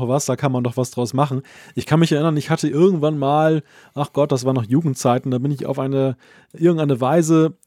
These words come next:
äh, in den Besitz gekommen von so einem Schlüsselanhänger von I B M, ein Werbegeschenk. Und da war auch so ein kleiner Chip halt drin, der wahrscheinlich auch aus der Chip-Produktion als Ausschuss dann rausgeflogen ist. Fand ich total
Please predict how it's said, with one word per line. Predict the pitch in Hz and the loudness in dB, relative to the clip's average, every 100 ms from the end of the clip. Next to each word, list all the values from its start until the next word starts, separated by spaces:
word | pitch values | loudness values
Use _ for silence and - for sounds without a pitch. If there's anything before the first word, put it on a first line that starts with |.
| - | -8
äh, | 151 143 | -4 -2
in | 151 147 | -2 -2
den | 139 | 0
Besitz | 127 143 175 | 0 0 0
gekommen | 175 - 156 151 | -2 0 0 0
von | 139 | 0
so | 135 | 2
einem | 139 127 | 0 -2
Schlüsselanhänger | - 190 - 139 120 117 123 135 156 | 2 2 2 -4 -4 -4 -2 -4 -4
von | - 143 | -4 -4
I | 165 | 0
B | 143 139 | 2 0
M, | 143 165 | 0 -2
ein | 135 | -2
Werbegeschenk. | 117 147 139 120 - 120 127 180 - - - - | 0 0 2 0 -2 -2 -2 -4 -8 -20 -18 -4
Und | 135 | 2
da | 143 | 4
war | 135 | 4
auch | 131 165 | 4 2
so | 147 | 0
ein | |
kleiner | 131 135 135 139 131 | 0 -2 0 0 0
Chip | - 147 147 - | 2 0 0 -6
halt | - 120 - - | -4 -4 -6 -8
drin, | 113 123 113 107 | -2 -2 -2 -4
der | 123 123 | -4 -2
wahrscheinlich | 127 123 135 127 | -2 0 0 2
auch | 143 | 2
aus | 143 | 2
der | 131 | 0
Chip-Produktion | 120 147 147 135 127 - 131 | 0 0 2 0 0 0 0
als | 123 - | 0 -2
Ausschuss | 147 160 135 - | 0 2 0 0
dann | 120 | -2
rausgeflogen | 120 160 147 120 113 | 0 0 -2 -4 -4
ist. | 113 147 | -4 -4
Fand | - 147 | -2 0
ich | |
total | - 135 135 147 | 0 -2 0 0